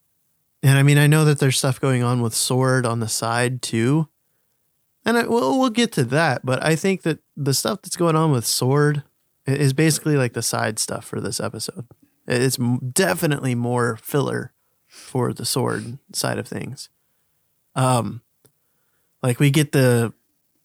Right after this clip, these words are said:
you know, the, the, the ideas that, like, Hayward's been tracking Vision and only Vision within the entirety of Westview.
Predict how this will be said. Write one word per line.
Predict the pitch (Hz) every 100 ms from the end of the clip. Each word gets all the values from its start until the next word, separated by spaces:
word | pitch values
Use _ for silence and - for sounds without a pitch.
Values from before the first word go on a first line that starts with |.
| _ _ _ _ _ _ _ _ -
you | 131
know, | 104 110 - _ _ _
the, | 123 113 110 113
the, | 113 107 - - _ _ _ _ _ _
the | 131 120
ideas | 117 127 127 123
that, | 123 113
like, | 113 113 - _ _
Hayward's | 143 135 135 127
been | 135 127
tracking | 120 - 127 123 120 139 143
Vision | 123 123 131 135
and | 117 113
only | 117 123 127 120
Vision | 117 117 117 135 165 - _ _ _ - -
within | 117 - 123 123 117 113 - _ _ _ _ _ _
the | 135 120
entirety | 113 - 143 139 131 131
of | 120 120
Westview. | 120 131 - -